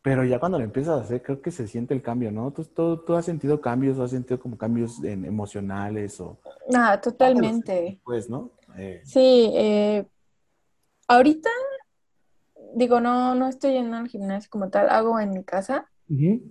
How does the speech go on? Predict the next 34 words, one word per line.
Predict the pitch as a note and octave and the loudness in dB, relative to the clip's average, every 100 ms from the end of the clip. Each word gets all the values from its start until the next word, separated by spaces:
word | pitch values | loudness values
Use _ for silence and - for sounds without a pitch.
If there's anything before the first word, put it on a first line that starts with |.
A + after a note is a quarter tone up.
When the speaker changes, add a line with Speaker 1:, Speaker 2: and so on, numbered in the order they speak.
| _ _ _ _ _ _ _ _ _ _ _ _ _ _ _ _ | _ _ _ _ _ _ _ _ _ _ _ _ _ _ _ _
Speaker 2:
Pero, | B3 A#3 A3+ A3 A3 A3 A3 A3 G#3+ G#3+ | 8 8 8 8 6 6 6 6 4 4
pues | A3+ A3 | 4 4
sí, | B3 | 6
empecé | A#3 A3 A3 G#3 A3 | 6 4 2 0 -4
por, | G#3+ A3+ A3 | -4 -6 -4
por | - G3 | 2 2
salud, | F#3+ F3 F3+ F#3+ - - | 2 -2 -2 -4 -8 -8
¿no? | F#3 D#4+ _ _ _ _ - | -6 -6 _ _ _ _ -6
Speaker 1:
Sí, | B2+ A2+ F#2+ | -4 -2 -4
Speaker 2:
Que | |
Speaker 1:
obvio. | F#2+ G3 F#3+ | -6 -4 0
Speaker 2:
yo | F#3 | 4
ya | F#3 F#3+ | 6 6
estaba | G3 - F#3+ F#3 F#3 F#3 F3+ B3 B3+ | 4 2 4 4 2 0 -4 -6 -2
muy, | G3 G3 G3 | 0 0 0
muy | F#3+ F#3+ | 0 -2
mal. | F#3 F#3 F#3 G#3 | -4 -4 -4 -2
O | G#3+ | 2
sea, | G#3+ G3+ | 6 8
ya | A3 G3+ | 8 6
fue | - G#3+ | 4 2
incluso | G#3+ A3+ G#3 G#3+ A3+ G#3 | 2 2 0 0 4 8
orden | G3 G3 G3 F#3+ | 8 6 0 2
médica | F#3+ F#3 F#3 - - | 0 -2 -4 -10 -14
de | - - _ _ | -16 -20 _ _
Speaker 1:
¿En | A2+ G#2+ | -10 -6
serio? | G#2+ A2 A#2+ C#3+ _ _ _ | -4 -4 -6 -8 _ _ _
Speaker 2:
Sí, | G3+ - G3+ F#3 | -18 -8 -6 -6
nada, | F#3+ F3+ F#3 | -6 -4 -2
de | F#3+ G3 | 0 0
no | G3 G3+ | 0 0
Speaker 1:
Ujú. | A3 | 4
Speaker 2:
me | D4+ | 4
ponga, | D#4 A#3+ A#3 A#3 | 6 4 4 -2